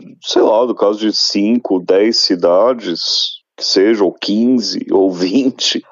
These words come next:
achar que encontramos a maneira como funciona o orçamento secreto. Talvez não seja só isso.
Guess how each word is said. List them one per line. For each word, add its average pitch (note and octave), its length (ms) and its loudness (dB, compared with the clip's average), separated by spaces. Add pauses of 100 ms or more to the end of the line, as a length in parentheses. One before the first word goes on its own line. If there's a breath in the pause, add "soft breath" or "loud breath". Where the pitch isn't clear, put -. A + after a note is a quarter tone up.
achar B2 640 0
que C#3+ 680 2
encontramos C#3 1300 2
a B2 100 2
maneira A#2+ 640 2
como B2+ 340 0
funciona C3+ 640 0
o C#3 40 2
orçamento C3 540 0
secreto. B2+ 720 0 (220)
Talvez D3+ 320 2
não D3 100 2
seja D#3+ 320 2
só G3+ 260 0
isso. F#3+ 580 -2